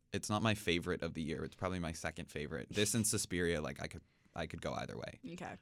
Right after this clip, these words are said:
Speaker 1: Either, either movie is one that, like, you could wake me up at, like, two A M and be like, "Can, can we watch The Favorite?" And I would, like, sit up in bed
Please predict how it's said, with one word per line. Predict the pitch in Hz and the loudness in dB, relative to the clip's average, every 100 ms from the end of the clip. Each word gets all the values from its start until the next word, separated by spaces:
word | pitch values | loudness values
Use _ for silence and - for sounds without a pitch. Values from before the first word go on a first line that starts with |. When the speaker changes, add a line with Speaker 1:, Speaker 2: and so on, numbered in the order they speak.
| - | 0
Speaker 1:
Either, | 90 95 101 98 - - - | 6 6 6 2 -4 -10 0
either | 101 110 | 2 4
movie | 104 92 101 | 4 4 2
is | 92 | 0
one | 90 85 80 82 | 0 0 0 -2
that, | 87 | -2
like, | 80 - - | -2 -4 -12
you | - 90 | -6 -2
could | 101 | 0
wake | 87 90 90 | 2 0 0
me | 104 | 0
up | 85 85 | 0 0
at, | 87 | -2
like, | 90 - | -2 -2
two | - 98 | 2 4
A | 95 | 4
M | 82 87 - | 2 0 -2
and | 87 | -2
be | 90 | 0
like, | 78 - _ _ _ _ _ _ _ _ _ _ _ - | -2 -6 _ _ _ _ _ _ _ _ _ _ _ -20
"Can, | - _ - | -20 _ -16
can | - | -16
we | - - | -14 -8
watch | - - | -6 -6
The | - | -10
Favorite?" | - - 104 127 - | -10 -10 -6 -4 -2
And | 98 | 2
I | 98 | 4
would, | 101 90 - | 4 2 0
like, | 95 78 - | -2 -2 -6
sit | - - 98 | 0 2 4
up | 90 98 | 4 4
in | 92 | 4
bed | 90 90 | 4 4